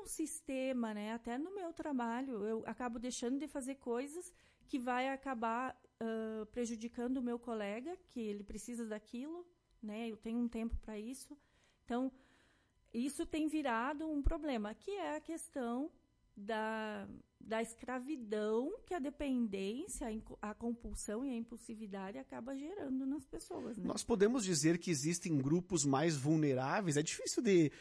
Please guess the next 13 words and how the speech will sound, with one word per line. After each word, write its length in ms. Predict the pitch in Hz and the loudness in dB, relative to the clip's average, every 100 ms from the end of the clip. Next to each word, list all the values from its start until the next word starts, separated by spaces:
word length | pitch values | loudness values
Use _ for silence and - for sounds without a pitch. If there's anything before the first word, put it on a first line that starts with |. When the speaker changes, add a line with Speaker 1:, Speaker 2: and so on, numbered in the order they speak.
| - - | -18 0
Speaker 2:
eh, 340 | 156 147 160 - | 2 4 4 4
eh, 40 | |
identificar 580 | 175 180 180 - 165 175 | 4 6 6 2 6 6
um 120 | 185 | 8
grupo 340 | 156 190 185 175 | 8 6 4 6
que 100 | 175 | 8
é 40 | |
mais 240 | 156 165 143 | 10 8 8
vulnerável 540 | 160 160 147 160 156 | 6 8 6 6 6
em 160 | 143 139 | 4 4
situação 500 | 160 - 143 156 151 | 0 2 4 6 6
como 280 | 160 139 | 6 6
essa, 600 | 131 147 - 156 143 135 | 6 6 6 6 4 2